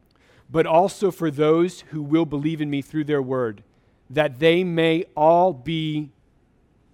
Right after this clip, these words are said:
one. Just as you, Father, are in me and I in you, that they also may be in us, so that the world may believe that you have sent me. The glory that you have given me, I have given to them,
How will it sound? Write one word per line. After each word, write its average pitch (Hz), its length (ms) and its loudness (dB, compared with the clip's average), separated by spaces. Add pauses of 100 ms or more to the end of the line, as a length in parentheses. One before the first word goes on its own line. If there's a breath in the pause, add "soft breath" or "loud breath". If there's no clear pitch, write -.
(320)
one. 117 600 -2 (1120 soft breath)
Just 170 320 -2
as 143 200 -6
you, 208 160 -4
Father, 147 560 -2
are 147 140 -2
in 180 320 -2
me 151 340 -2 (320 soft breath)
and 139 240 -8
I 175 260 0
in 165 280 0
you, 143 380 -2 (220 soft breath)
that 143 400 -4
they 175 440 2
also 180 580 0
may 156 240 0
be 160 240 -8
in 165 160 -4
us, 135 420 -6 (640)
so 170 200 -2
that 151 160 0
the 139 80 -4
world 156 300 2
may 151 140 -2
believe 143 420 -6
that 131 120 -14
you 139 140 -10
have 123 100 -10
sent 123 300 -14
me. 107 180 -18 (1400 soft breath)
The 151 120 -4
glory 180 400 2
that 180 160 0
you 165 120 -2
have 139 140 -4
given 170 320 2
me, 143 220 -4
I 147 140 -6
have 127 200 -6
given 151 280 -2
to 139 120 -10
them, 120 480 -8